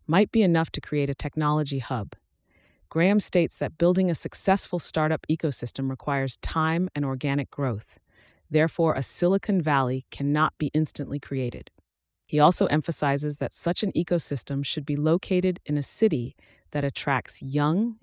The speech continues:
innovative individuals and high-quality universities. Before we dive in, I want to share a quick note about how this podcast is created. As you've probably noticed,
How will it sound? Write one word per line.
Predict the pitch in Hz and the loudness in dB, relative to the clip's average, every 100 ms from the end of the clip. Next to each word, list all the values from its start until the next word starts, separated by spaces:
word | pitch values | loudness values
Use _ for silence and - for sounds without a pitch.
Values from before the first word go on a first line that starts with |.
| _ | _
innovative | - 175 185 185 185 | 0 2 4 4 4
individuals | 175 175 156 143 123 120 123 - - - | 2 -2 0 -2 -2 -4 -6 -8 -10 -8
and | 135 | -8
high-quality | - 151 170 - 143 143 139 | 0 0 0 0 0 0 -2
universities. | 135 135 127 123 123 - - - _ _ _ _ _ _ _ _ - | -2 -2 -4 -6 -8 -12 -14 -18 _ _ _ _ _ _ _ _ -14
Before | - 170 175 | -2 2 4
we | 190 | 6
dive | 175 151 156 | 6 6 4
in, | 156 151 156 - | 2 0 -4 -6
I | |
want | 143 147 | -2 0
to | |
share | - 165 147 | 2 2 0
a | |
quick | - - 208 190 | -2 -2 -2 0
note | 156 127 - | 0 0 -2
about | 135 104 | -4 -4
how | - 156 165 | 2 4 4
this | 160 | 2
podcast | - - 143 - 139 139 - | -2 -2 -2 -2 -6 -6 -6
is | - | -8
created. | - 139 135 107 87 - _ _ _ _ - | -6 -2 -2 -2 -8 -18 _ _ _ _ -8
As | 139 | -4
you've | 151 - | -4 0
probably | 180 202 190 190 | 4 4 4 2
noticed, | 180 165 135 - | 4 4 2 -2